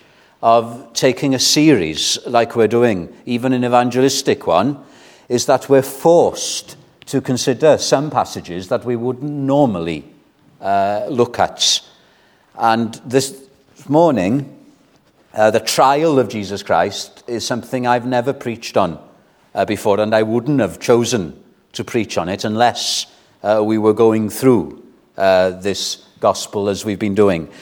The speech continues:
And I know we've not been looking at all the verses in Mark,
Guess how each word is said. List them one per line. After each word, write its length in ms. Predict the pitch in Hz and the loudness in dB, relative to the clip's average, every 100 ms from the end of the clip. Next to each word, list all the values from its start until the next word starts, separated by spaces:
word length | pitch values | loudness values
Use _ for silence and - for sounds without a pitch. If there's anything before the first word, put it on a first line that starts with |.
| - - | -14 -6
And 160 | 123 | 2
I 100 | 131 | 2
know 140 | 147 170 | 4 4
we've 240 | 156 135 | 4 4
not 240 | 147 147 | 0 2
been 140 | 160 147 | 2 2
looking 300 | 135 - 139 | 2 2 0
at 360 | 135 - - - | 0 -2 -18 0
all 640 | 131 151 165 139 92 - - - | 4 6 6 4 0 -8 -16 -16
the 260 | 131 113 | -14 -6
verses 440 | 104 104 95 107 92 | 0 2 2 -2 -2
in 140 | 92 | -2
Mark, 480 | 85 87 127 - - | 0 0 0 -4 -20